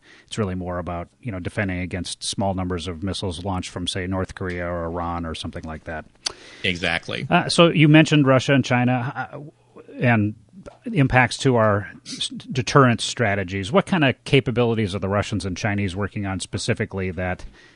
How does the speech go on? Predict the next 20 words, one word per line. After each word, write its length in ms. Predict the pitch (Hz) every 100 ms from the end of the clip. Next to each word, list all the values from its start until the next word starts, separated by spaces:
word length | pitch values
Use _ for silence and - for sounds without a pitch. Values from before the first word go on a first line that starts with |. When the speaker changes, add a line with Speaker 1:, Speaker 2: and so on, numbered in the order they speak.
| _
Speaker 1:
kinda 180 | 123 117
undermine, 680 | 127 117 110 98 101 98 104 170
undermine 420 | 151 113 104 101
our 120 | 98
traditional 500 | - 113 107 - 90
thoughts 320 | - 98 95
about 300 | 95 92 90 _ _ 131
deterrence? 680 | 110 - 90 78 - - _ _ _ _ _ _ _ _ _ _ _ _ - - - - - _
Speaker 2:
Uh, 200 | 165 165 170
well, 140 | 247
look, 160 | 226 185 -
uh, 180 | 165 -
a 120 | 143
couple 320 | - 175 123
of 80 | 104
things. 340 | 110 101 98 -
And, 440 | 120 120 117 117 - -
you 80 |
know, 140 | 117 113
the 420 | 117 117 113 123